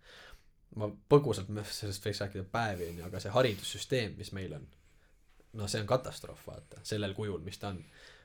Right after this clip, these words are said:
Meie noor, siis rääkisidki noortest. Meie noori ei valmistata ette selleks,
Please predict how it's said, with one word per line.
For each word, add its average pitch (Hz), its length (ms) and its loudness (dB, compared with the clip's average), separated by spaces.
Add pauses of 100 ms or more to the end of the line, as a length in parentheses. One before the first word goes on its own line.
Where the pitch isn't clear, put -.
Meie 110 300 8
noor, 131 240 10
siis 107 140 0
rääkisidki 117 360 2
noortest. 143 600 4 (360)
Meie 104 180 0
noori 110 480 8
ei 98 160 -2
valmistata 113 680 4
ette 135 480 6
selleks, - 720 2